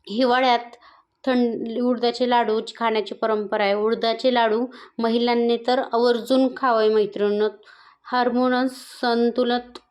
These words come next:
करते, प्रजनन अवयवांना बळकट देते, त्याच्यामुळे तुम्ही आवर्जून हे उडदाचे लाडू करून खा.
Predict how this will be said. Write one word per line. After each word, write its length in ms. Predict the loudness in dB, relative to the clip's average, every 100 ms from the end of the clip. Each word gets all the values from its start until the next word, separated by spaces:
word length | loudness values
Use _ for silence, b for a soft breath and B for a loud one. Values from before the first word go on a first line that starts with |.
| -4
करते, 360 | -2 0 -2 -2 -4 -16 _ -2
प्रजनन 460 | 0 2 2 2
अवयवांना 640 | 2 2 2 2 2 0 0
बळकट 500 | 0 0 -2 -6 -6
देते, 420 | -2 0 0 -2 -4 B B B B -14
त्याच्यामुळे 360 | -8 -4 -4 -4
तुम्ही 160 | -2
आवर्जून 720 | -2 0 0 0 0 0 0 -4 -10 _ _ -4
हे 140 | -2 -4 -8 _ _ _
उडदाचे 460 | -4 -2 -2 -2 0
लाडू 260 | 0 0 -2
करून 420 | -2 -2 -2 -6
खा. 240 | -4 -2